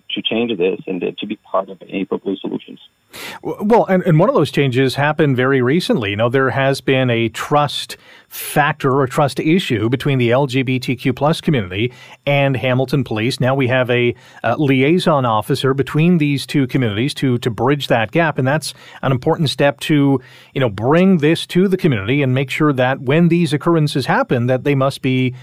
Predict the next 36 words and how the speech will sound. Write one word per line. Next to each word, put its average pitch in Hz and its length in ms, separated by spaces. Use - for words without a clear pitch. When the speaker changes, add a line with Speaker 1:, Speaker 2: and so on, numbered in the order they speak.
Speaker 2:
reported 131 380
to 135 100
police. 170 420
Speaker 1:
Well, 123 160
absolutely. 107 560
And, 101 120
uh, 104 240
those 113 180
are 110 120
one 110 200
of 101 40
the 95 120
steps 104 260
that 107 80
we're 92 140
taking, 92 440
right? 90 400
And, 98 260
uh, 90 300
bringing 107 640
victim 107 400
services, 107 560
uh, 90 360
um, 82 480
uh, - 220
to - 80
the 95 80
picture 110 360
as 90 140
well 101 160
to 113 80
provide 95 380
additional 104 320
support 107 400
to 95 120
victims. 101 520